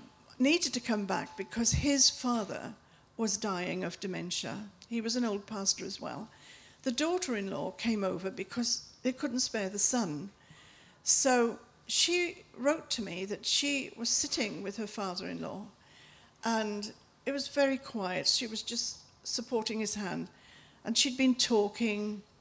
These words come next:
with him, talked to people with dementia, and she was holding his hand. And she decided to sing, "Jesus loves me, this I know." And she sang that little verse.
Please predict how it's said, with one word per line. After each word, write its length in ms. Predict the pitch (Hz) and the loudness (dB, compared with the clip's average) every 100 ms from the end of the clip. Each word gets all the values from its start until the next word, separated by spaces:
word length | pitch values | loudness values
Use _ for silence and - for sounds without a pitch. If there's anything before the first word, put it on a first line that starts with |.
| - | 0
with 240 | 202 196 | 0 2
him, 460 | 214 185 190 190 190 - - - - - - | 0 0 -2 -4 -8 -16 -20 -20 -20 -20 -4
talked 360 | - 226 151 - | -2 0 -2 -6
to 60 | |
people 300 | - 226 220 | -2 -2 0
with 200 | 202 196 | 0 0
dementia, 760 | 214 202 196 190 - 202 196 - | 0 -2 -2 -2 0 0 -4 -4
and 420 | 202 185 180 185 - - - | -4 -4 -4 -6 -8 -12 -12
she 160 | - 262 | -4 0
was 160 | 233 - | 2 2
holding 360 | 233 208 202 | 2 0 -2
his 160 | 202 - | -2 -2
hand. 420 | 208 185 165 160 - - - - - | -2 -4 -4 -8 -10 -20 -20 -20 -8
And 140 | 208 226 | 0 4
she 420 | - 277 277 254 - - - - | 6 4 2 -2 -14 -20 -14 0
decided 520 | 277 - 311 320 - | 4 4 4 2 0
to 100 | 254 | 2
sing, 480 | 214 254 226 226 226 - - - _ - | 4 4 2 0 -4 -18 -20 -20 _ -6
"Jesus 520 | - 277 285 247 220 - | 2 4 6 6 4 0
loves 360 | 214 196 - | -2 -2 -4
me, 440 | - - - - 220 - | -6 -8 -8 -8 -10 -2
this 220 | 226 - | 0 2
I 160 | 226 226 | 0 0
know." 500 | 202 185 185 233 233 - - - - - - - - | -2 -2 -4 -6 -8 -12 -20 -20 -20 -20 -20 -10 0
And 120 | 226 | 4
she 140 | - | 4
sang 380 | 240 - 262 254 | 4 6 6 6
that 160 | 247 208 | 2 0
little 180 | 226 | -2
verse. 640 | 220 202 147 208 - - | -2 -2 -2 0 0 0